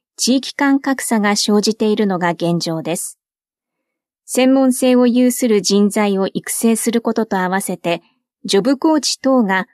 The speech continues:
広域での支援活動を可能にする施策が必要と考えます。また、公務部門で働く障害者は、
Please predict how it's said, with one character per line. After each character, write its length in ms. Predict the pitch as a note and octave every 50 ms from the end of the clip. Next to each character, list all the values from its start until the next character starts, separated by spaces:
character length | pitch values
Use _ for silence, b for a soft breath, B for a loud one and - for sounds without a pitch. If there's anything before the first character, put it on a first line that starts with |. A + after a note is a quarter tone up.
| _ _ _ -
広 240 | - A#3 B3 B3+ B3+
域 220 | B3 A#3+ - B3+ A3
で 100 | A#3+ G#3+
の 140 | G#3 G3+
支 260 | G3 - - - G3 A3+
援 180 | B3 B3+ B3
活 300 | B3 - C4 B3+ - A#3+
動 260 | G#3 A3+ G3+ G3 F3+
を 80 | F3+ F3+
可 200 | - - G3 F#3+
能 200 | F#3+ G#3+ G#3+ G#3+
に 160 | G3+ G#3 G#3+
す 140 | - - A3
る 140 | G3 G#3 G3+
施 120 | - -
策 300 | - A3+ G#3+ - - A3
が 160 | G3+ G3+ G3
必 300 | G3+ - - - - A3
要 180 | A3 A3 A3 G#3+
と 160 | - - G#3+
考 320 | - - F#3+ F#3 F#3 F3 F3+
え 120 | F3 E3+
ま 160 | E3 E3 F3 G3+
す。 200 | - - - _ _ _ _ _ _ _ _ _ _ _ _ _ _ _ _ _ _ _ _ _ _ _
ま 160 | A3 A3 A3
た、 260 | - A3+ A3 A3+ A3+ b b b b b _
公 220 | - - C4 D4+
務 180 | D#4 D#4 D#4+ D#4+
部 100 | D4 D#4+
門 280 | D4+ D#4 D4 C4 A#3 G#3
で 80 | A3 A3
働 460 | - - G3+ - A#3+ A3 A3 A3+ A3+
く 60 | -
障 300 | - - - A3+ A3 G#3+
害 160 | G#3+ A3 G#3+
者 200 | G#3+ - G3+ F3+
は、 200 | E3+ F3 E3+ E3+